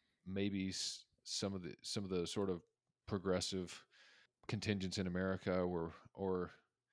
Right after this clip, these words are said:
you know, you could even say, uh, minorities, and to some extent, uh, women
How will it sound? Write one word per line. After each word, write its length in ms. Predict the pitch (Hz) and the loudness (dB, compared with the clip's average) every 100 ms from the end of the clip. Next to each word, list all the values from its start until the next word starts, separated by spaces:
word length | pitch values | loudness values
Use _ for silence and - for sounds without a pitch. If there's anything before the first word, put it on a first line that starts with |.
| _ _ _ _ | _ _ _ _
you 80 | 139 | 0
know, 60 | 117 | 2
you 140 | 101 | 2
could 120 | 110 | 2
even 160 | 104 95 | 0 0
say, 400 | 90 98 92 87 - _ _ - | 2 4 4 2 -4 _ _ -6
uh, 260 | 92 90 - - - - | -2 -2 -4 -10 -18 -6
minorities, 680 | 95 98 98 98 95 92 90 | -2 0 2 2 2 0 -2
and 120 | 87 | -4
to 260 | 98 90 87 | -2 -2 -2
some 200 | 95 87 | -4 -4
extent, 380 | - 95 85 - 85 | -4 -2 -4 -4 -6
uh, 220 | 85 80 - - - _ | -4 -4 -8 -20 -20 _
women 440 | 95 98 95 92 | 0 2 2 0